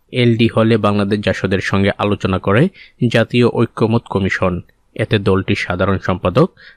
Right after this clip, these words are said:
নাজমুল হক প্রধানের নেতৃত্বে একটি প্রতিনিধি দল অংশ নেয়। বৈঠকের শুরুতে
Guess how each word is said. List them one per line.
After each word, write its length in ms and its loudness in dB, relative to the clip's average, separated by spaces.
নাজমুল 560 2
হক 280 0
প্রধানের 400 0
নেতৃত্বে 520 -2
একটি 320 -4
প্রতিনিধি 580 0
দল 200 2
অংশ 340 -4
নেয়। 340 0
বৈঠকের 520 0
শুরুতে 360 0